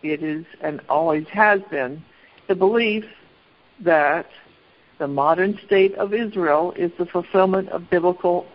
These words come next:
prophecy. We learned from the C O S report the Palestinian member of the C O S started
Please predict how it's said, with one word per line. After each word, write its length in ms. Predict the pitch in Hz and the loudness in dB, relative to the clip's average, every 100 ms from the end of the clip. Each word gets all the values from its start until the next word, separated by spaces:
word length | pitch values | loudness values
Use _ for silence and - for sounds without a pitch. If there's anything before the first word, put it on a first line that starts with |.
| - | -8
prophecy. 760 | - 208 196 165 - - - - _ _ _ _ _ _ _ _ - | 2 2 2 -4 -8 -12 -12 -18 _ _ _ _ _ _ _ _ -2
We 160 | 233 | 0
learned 560 | 254 220 214 226 247 - | 4 6 6 2 -2 -4
from 280 | 208 185 180 | -2 -2 -2
the 220 | 160 - - - | -4 -6 -10 -4
C 200 | 202 185 | 0 0
O 200 | 175 165 | 0 0
S 280 | 170 196 196 - | 2 2 0 -4
report 640 | 185 190 - 240 180 180 - - | -4 -4 -2 2 4 2 -4 -8
the 100 | 165 | -8
Palestinian 840 | - 220 202 196 202 214 202 190 175 | -2 2 2 0 -2 -2 0 0 0
member 360 | 180 170 175 - | 0 2 2 2
of 240 | 160 160 156 | 4 4 2
the 200 | 160 156 - | -6 -6 -8
C 220 | - 208 - | -6 -6 -2
O 180 | 160 156 | 0 0
S 380 | - 151 165 214 - - _ - - - - _ - | 0 0 2 -2 -8 -20 _ -20 -20 -20 -20 _ 2
started 400 | 226 233 240 | 4 4 0